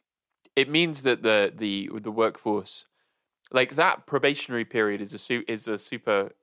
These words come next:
um, common thing, and it's a very clever thing from the point of view of management, because it gives you four weeks to get the absolute most, uh, out of a worker in terms of, like,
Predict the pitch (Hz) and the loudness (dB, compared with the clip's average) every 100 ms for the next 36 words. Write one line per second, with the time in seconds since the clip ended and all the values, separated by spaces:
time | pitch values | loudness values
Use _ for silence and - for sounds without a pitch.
0 | - 101 98 101 104 _ - - 101 101 | -4 -2 -2 -8 -20 _ -18 -14 -12 -4
1 | 110 101 104 208 147 - 104 104 98 98 | -4 -4 -10 -10 -10 -4 -2 0 -2 -6
2 | 98 104 92 107 - 104 98 127 135 - | -6 -12 -8 -10 -8 -10 -2 0 0 -4
3 | 113 98 110 117 110 117 - 127 113 110 | -12 -12 -14 -14 -12 -14 -6 -2 0 -2
4 | - - _ _ _ - - 110 113 107 | -4 -12 _ _ _ -10 -4 0 0 2
5 | 104 - - 104 101 123 131 127 - - | 0 -2 -6 -6 -2 -2 -2 -4 -12 -14
6 | _ _ _ - 98 98 - 107 104 101 | _ _ _ -4 0 0 0 0 0 -4
7 | 101 101 95 104 98 - 104 - 98 98 | 0 -2 0 -2 -2 -6 -12 -6 -6 -8
8 | 101 95 95 | -14 -6 -6